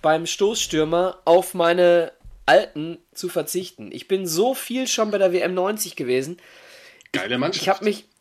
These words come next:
Speaker 1: ja, ich hab mich dagegen entschieden,
Speaker 2: Und wenn jetzt noch
Speaker 1: ein
Speaker 2: die Spieler
Speaker 1: Kli-,
Speaker 2: aus
Speaker 1: ein
Speaker 2: dem Osten
Speaker 1: Klinsmann,
Speaker 2: dazukommen.
Speaker 1: ein, ein Klinsmann, ein, dann wird Deutschland über Jahre unschlagbar sein. <laughs> Ja,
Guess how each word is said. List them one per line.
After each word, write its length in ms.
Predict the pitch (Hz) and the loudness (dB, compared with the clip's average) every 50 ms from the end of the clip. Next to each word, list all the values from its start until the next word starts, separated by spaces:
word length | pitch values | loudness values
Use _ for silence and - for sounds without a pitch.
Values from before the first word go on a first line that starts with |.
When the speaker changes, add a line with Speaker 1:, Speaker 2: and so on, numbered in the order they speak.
| _ _ | _ _
Speaker 1:
ja, 580 | - - 202 - - 202 202 202 185 139 98 - - | -8 -4 -2 -2 -2 -2 -2 -2 -2 -4 -4 -8 -12
ich 200 | - - - - | -16 -14 -10 -8
hab 180 | 190 - - | -10 -6 -6
mich 240 | 196 185 - - _ | -6 -8 -8 -8 _
dagegen 460 | - 156 151 139 160 170 202 202 214 | -4 -4 -2 0 2 2 2 2 -2
entschieden, 480 | 202 175 170 170 - 190 190 196 196 185 | -4 -4 -4 -4 -6 -6 -6 -6 -4 -2
Speaker 2:
Und 100 | 135 123 | -2 0
wenn 140 | 156 147 156 | 2 2 2
jetzt 200 | 180 214 - - | 2 2 0 0
noch 80 | 160 | 0
Speaker 1:
ein 60 | 156 156 | 0 2
Speaker 2:
die 60 | 160 | 0
Spieler 300 | 147 - - - 202 202 | 0 0 0 2 4 4
Speaker 1:
Kli-, 60 | 196 | 6
Speaker 2:
aus 60 | 185 | 6
Speaker 1:
ein 80 | 170 175 | 4 4
Speaker 2:
dem 80 | 185 175 | 2 2
Osten 100 | 190 202 | 2 2
Speaker 1:
Klinsmann, 520 | 214 226 247 254 160 135 - 220 214 208 | 2 2 2 4 2 4 4 4 4 4
Speaker 2:
dazukommen. 280 | - 151 180 180 180 175 - - - | 6 6 4 4 4 0 -6 -4 -4
Speaker 1:
ein, 0 | |
ein 180 | 160 170 170 | -2 -2 -2
Klinsmann, 560 | 170 - 185 185 202 220 220 - - 214 208 185 | -4 -6 -6 -4 -4 -4 -4 -4 -2 0 2 2
ein, 180 | 165 175 180 170 - | 2 2 0 -2 -4
dann 160 | 156 143 139 | -4 -4 -4
wird 140 | 139 151 - | -4 -4 -2
Deutschland 400 | 143 139 160 160 - 170 156 147 | 0 0 0 -2 -4 -6 -6 -6
über 140 | 139 131 131 | -4 -4 -2
Jahre 280 | 127 131 143 160 160 151 | -2 -2 -2 -2 -4 -4
unschlagbar 520 | 151 143 - 151 139 147 147 - 127 117 | -6 -6 -6 -4 -4 -4 -4 -6 -6 -6
sein. 240 | 123 127 165 147 135 - | -4 -4 -4 -4 -4 -4
<laughs> 1040 | 185 165 - 139 135 131 - - - - _ _ - - - - - - - 202 - | -8 -10 -10 -10 -14 -14 -14 -12 -14 -14 _ _ -18 -18 -16 -16 -16 -12 -10 -4 2
Ja, 180 | 139 151 160 | 4 4 4